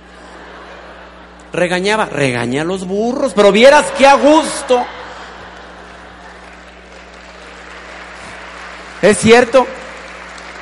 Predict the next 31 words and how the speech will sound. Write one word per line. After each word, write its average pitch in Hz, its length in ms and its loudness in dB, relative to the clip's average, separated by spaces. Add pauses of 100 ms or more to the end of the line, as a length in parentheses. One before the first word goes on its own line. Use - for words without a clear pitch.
(1160)
Yo 185 180 6
no 277 140 2
sé 247 160 4
si 254 120 2
aquí 226 220 2
tenga 214 340 0
compañeros 190 640 2
que 190 120 0
éramos 175 280 0
de 160 80 4
los 151 160 0
de 151 100 0
en 151 100 -2
medio. 233 360 -2 (1700)
Y 143 140 -4
viera 226 420 -4
qué 226 140 -6
a 220 60 -6
gusto, 214 380 -6
¿a 165 120 -2
poco - 240 -2
no, 196 160 0
maestras? 208 640 -4 (480)
¿Para 139 120 -12
qué 139 160 -6
te 185 180 -2
martif-, 202 560 -4
para 147 120 -2
qué 151 100 -6
te 196 100 -4
mortificas? 220 880 -10